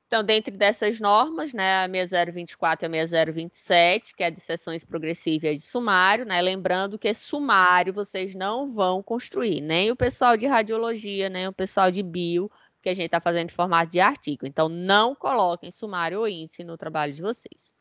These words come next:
E aqui, né, a formatação de como deve ser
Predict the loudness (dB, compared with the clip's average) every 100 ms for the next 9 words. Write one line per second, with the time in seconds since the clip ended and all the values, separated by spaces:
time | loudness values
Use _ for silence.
0 | _ _ _ 0 0 2 -2 -4 -4 -8
1 | 0 2 2 0 -4 -2 -4 -4 -6 -10
2 | -8 -8 -6 -8 -6 2 2 2 -2 -6
3 | -2 -2 -2